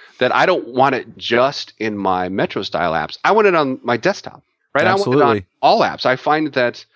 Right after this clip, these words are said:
Speaker 1: you know, I'm sitting at my keyboard and I look at a thing on the screen and I wanna interact with it.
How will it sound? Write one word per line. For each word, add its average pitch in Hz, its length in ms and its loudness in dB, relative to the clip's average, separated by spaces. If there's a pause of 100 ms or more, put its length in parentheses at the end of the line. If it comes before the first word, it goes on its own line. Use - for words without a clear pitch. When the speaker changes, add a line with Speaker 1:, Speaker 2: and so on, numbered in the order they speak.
(240)
Speaker 1:
you 131 60 -6
know, 113 160 0
I'm 127 160 0
sitting 156 300 2
at 139 80 2
my 127 100 2
keyboard 123 560 0
and 110 140 0
I 110 60 4
look 117 200 0
at 117 60 -2
a 107 40 -2
thing 156 260 2
on 120 60 2
the 110 60 0
screen 151 340 2
and 104 120 0
I 110 80 2
wanna 107 260 2
interact 107 500 0
with 98 140 -4
it. 95 200 -8